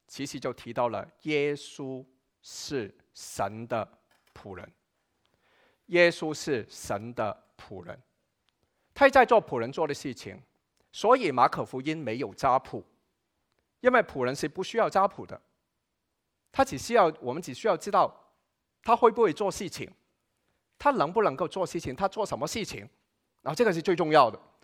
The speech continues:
所以马可福音当中强调的就是这个。所以到了马可福音结束的时候，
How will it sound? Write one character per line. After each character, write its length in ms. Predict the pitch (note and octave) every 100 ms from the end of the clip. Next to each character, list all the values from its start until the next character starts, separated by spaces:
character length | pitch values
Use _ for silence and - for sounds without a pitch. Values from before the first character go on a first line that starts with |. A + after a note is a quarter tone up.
| _ _ _
所 140 | -
以 40 | C#4
马 160 | D#3+
可 200 | F#3 D3+
福 160 | A#2+ C#3+
音 160 | E3 E3+
当 220 | E3+ E3+
中 180 | F3 F3+
强 280 | - G2+
调 120 | A#2+ B2+
的 120 | A#2
就 120 | A#2+
是 80 | A2
这 160 | A2+
个。 120 | G2+ - _ _ _ _ _ _ _ -
所 120 | C#4+
以 60 |
到 180 | A#3+ B3
了 120 | F#3+
马 100 | C#3
可 140 | B2+ C#3
福 100 | C3
音 100 | D#3+
结 220 | - A2
束 180 | - C3+
的 80 | B2
时 160 | A#2+
候， 240 | A2 A2+